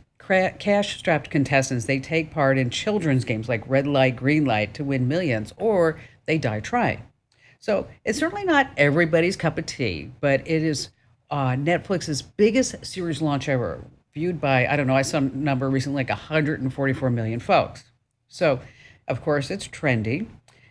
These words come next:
Now, according to each night dot com, it's a site about sleep, Google searches for the term squid dream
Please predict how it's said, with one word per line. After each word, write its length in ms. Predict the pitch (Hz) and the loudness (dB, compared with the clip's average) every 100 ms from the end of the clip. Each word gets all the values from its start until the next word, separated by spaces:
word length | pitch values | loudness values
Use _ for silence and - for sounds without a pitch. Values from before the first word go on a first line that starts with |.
| - | -4
Now, 200 | 135 143 | 0 0
according 400 | 160 - 196 220 | 0 -2 -2 0
to 120 | 208 | -2
each 380 | 165 208 - - | -2 -4 -6 -2
night 220 | 165 151 | 0 2
dot 180 | 156 170 | 0 0
com, 320 | - 131 131 | -2 -2 -2
it's 120 | 208 | -2
a 40 | 269 | -6
site 260 | - 151 | -2 0
about 220 | 151 156 | 0 -2
sleep, 420 | - - 98 90 - _ _ | -6 -8 -8 -8 -14 _ _
Google 320 | 190 214 269 | 2 2 2
searches 480 | 262 - 180 170 175 | 0 -2 -2 -2 -4
for 200 | - 151 | -2 -2
the 80 | 160 | -2
term 420 | - 143 131 120 - | -4 -2 -2 -2 -8
squid 520 | - - 190 196 170 | -18 -6 0 0 0
dream 680 | 131 143 165 113 87 147 | -6 0 2 0 -2 -8